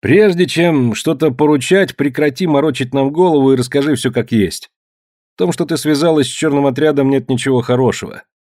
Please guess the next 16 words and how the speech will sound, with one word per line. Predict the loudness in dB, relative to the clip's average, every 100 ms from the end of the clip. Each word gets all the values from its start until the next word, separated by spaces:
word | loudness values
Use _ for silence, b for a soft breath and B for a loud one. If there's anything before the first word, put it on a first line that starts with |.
| _ _ _ _
Но | 0
если | 2 2 2 0
собираешься | 0 0 2 2 0 0 2 0
шутить | -4 -4 -4 -6 -4
с |
нами | -2 0 0
шутки | -2 -4 -4
только | -2 -2 -2
потому, | -4 -2 -2
что | 0 0
мы | 2 4
не | 4
уроженцы | 4 2 2 0 -2 -4
Таглиоса...» | -2 0 2 0 0 -4 -4 _ _ _ -8
«Довольно, | -4 -2 0 2 2 2
Лебедь!» | 2 0 0 -6 -8